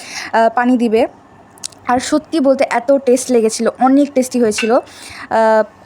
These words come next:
আমি কোনোদিনও পান্তা খাইনি ওরকম করে, যেটা রিয়েল পান্তা, কিন্তু এই পান্তা আমার অনেক ভালো লেগেছে। বান্ধবীর কথা শুনে যে পান্তা খেয়েছিলাম, সেটাও রিয়েল পান্তা ছিল না, সেটা ছিল নরমাল, মানে, রিয়েল পান্তা তো হচ্ছে ওভারনাইট যেটা,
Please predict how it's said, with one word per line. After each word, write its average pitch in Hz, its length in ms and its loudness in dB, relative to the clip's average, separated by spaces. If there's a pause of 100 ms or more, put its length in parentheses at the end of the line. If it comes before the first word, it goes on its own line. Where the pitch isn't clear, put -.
আমি 247 160 0
কোনোদিনও 302 360 0
পান্তা 277 300 0
খাইনি 262 280 4
ওরকম 247 300 2
করে, 240 200 2
যেটা 240 180 0
রিয়েল 247 240 2
পান্তা, 226 400 -2
কিন্তু 262 300 0
এই 302 180 0
পান্তা 339 280 0
আমার 254 140 2
অনেক 214 200 -2
ভালো 190 180 -2
লেগেছে। 190 360 -6 (500)
বান্ধবীর 247 360 2
কথা 269 200 0
শুনে 277 180 2
যে 247 140 2
পান্তা 233 280 -2
খেয়েছিলাম, 262 460 0
সেটাও 262 300 0
রিয়েল 254 220 2
পান্তা 269 240 0
ছিল 262 240 -2
না, 214 220 0
সেটা 254 260 0
ছিল 254 260 0
নরমাল, 254 400 2
মানে, 226 240 -2 (440)
রিয়েল 294 240 2
পান্তা 349 220 -2
তো 339 120 0
হচ্ছে 330 220 -2
ওভারনাইট 269 400 0
যেটা, 240 260 0